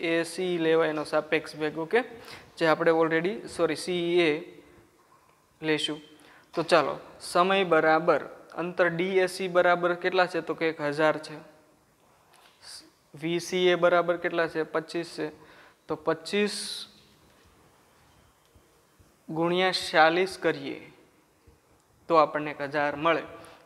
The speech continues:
તો આપણો જવાબ છે મિત્રો એ, આમ જોઈએ તો સમય કેટલો મળ્યો? ચાલીસ સેકન્ડ મળે.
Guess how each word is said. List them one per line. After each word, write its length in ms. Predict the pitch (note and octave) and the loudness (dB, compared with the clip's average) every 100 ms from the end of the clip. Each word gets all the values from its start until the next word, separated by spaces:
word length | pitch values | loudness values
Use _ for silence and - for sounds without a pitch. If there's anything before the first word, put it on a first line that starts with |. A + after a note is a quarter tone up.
| - | -4
તો 80 | D3+ | 0
આપણો 300 | D3 D#3+ D#3+ | 0 0 -4
જવાબ 380 | C#3+ D3+ E3+ | -2 0 0
છે 160 | D#3+ F#3 | 0 -4
મિત્રો 400 | F3+ F3+ C#3 C3+ - - _ | -4 -4 -6 -6 -12 -20 _
એ, 260 | - E3+ D#3 - - - _ _ | -2 0 -2 -8 -20 -20 _ _
આમ 220 | D#3 D#3 | 0 0
જોઈએ 280 | D3+ F#3 D#3+ | 0 2 2
તો 160 | C#3 D#3 | 0 -4
સમય 420 | - D#3 E3+ F3 | -2 -2 -2 0
કેટલો 300 | F3+ F#3+ F#3+ | 0 0 0
મળ્યો? 360 | E3+ E3 E3+ | 2 2 2
ચાલીસ 760 | E3+ - D3+ D3 D#3 F3 F3 E3 | 2 0 2 2 0 -2 -4 -8
સેકન્ડ 560 | D#3 D#3+ D3+ D#3 D3 | -6 -6 -6 -8 -8
મળે. 280 | C#3+ C#3+ C#3 | -8 -10 -12